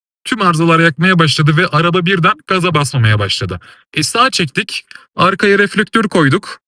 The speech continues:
Şöyle. Motor kaputunu açtık. Çekiciyi bekliyoruz. Araba şu anda çalıştı. Nasıl çalıştı bir de bana sorun. Neyse acil sanayiye gidiyoruz. Bir an önce sanayiye gidelim ki kaskodan da aslında çekici çağırmıştık, iptal ettirdim.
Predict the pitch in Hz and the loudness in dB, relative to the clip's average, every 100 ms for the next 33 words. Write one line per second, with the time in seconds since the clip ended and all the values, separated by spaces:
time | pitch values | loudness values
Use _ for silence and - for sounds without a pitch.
0 | _ - - 165 131 127 190 _ _ 175 | _ -8 -2 2 2 2 -2 _ _ -2
1 | 233 254 226 214 208 226 226 - 226 - | 0 -2 -2 -4 -4 -2 0 0 -2 -6
2 | - _ _ _ _ _ - 147 131 185 | -10 _ _ _ _ _ -6 -2 -2 0
3 | 175 170 - 117 - - - - - 170 | -2 -2 -2 -2 0 -2 -4 -8 -2 0
4 | 190 208 226 226 233 233 214 220 226 226 | 2 0 0 2 2 2 0 -2 -2 0
5 | - 247 240 - 139 151 247 208 202 220 | 0 -2 -4 -4 2 2 2 -2 -4 -2
6 | - 247 196 208 208 214 202 190 208 - | -2 -2 -2 0 0 0 -2 -2 -4 -6
7 | _ - 143 208 - - 165 190 202 226 | _ -2 -2 0 -4 -2 0 0 0 -4
8 | 190 190 196 202 180 160 190 190 254 - | -2 -2 0 0 0 0 0 0 -4 -8
9 | - - _ - 208 214 214 214 190 185 | -14 -20 _ 0 2 2 2 2 0 0
10 | 196 208 175 196 240 233 240 247 - 180 | 2 0 0 0 0 0 0 0 -2 -2
11 | - 185 180 175 165 - 175 190 190 - | 0 2 4 4 2 2 2 2 2 -2
12 | _ _ - 165 160 190 - - 139 - | _ _ -6 -4 -2 -2 0 0 0 -4
13 | - 156 - 151 135 - 107 143 | -6 -6 -2 0 -2 -2 -2 -4